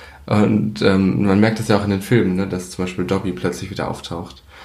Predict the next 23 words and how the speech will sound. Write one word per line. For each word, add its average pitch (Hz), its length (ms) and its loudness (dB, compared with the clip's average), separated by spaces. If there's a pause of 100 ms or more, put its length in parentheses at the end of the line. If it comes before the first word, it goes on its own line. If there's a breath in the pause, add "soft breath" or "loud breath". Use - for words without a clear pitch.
(240 loud breath)
Weil 87 140 2
er 87 140 4
vorher 95 360 0
rausgekürzt 107 880 -2
wurde, 107 340 0
wie 104 120 -2
von 101 260 0
so 95 80 0
einem 95 160 2
Noise 95 380 2
Gate. 110 340 2 (320 loud breath)
Quasi 101 360 2
alles, 107 280 2
was 98 220 -4
nicht 101 180 -2
ganz 98 280 0
wichtig 107 320 0
ist, 110 140 -2
wird - 140 -2
rausgekürzt 110 560 -2
und 98 140 -2
wird 92 180 -2
trotzdem 104 380 0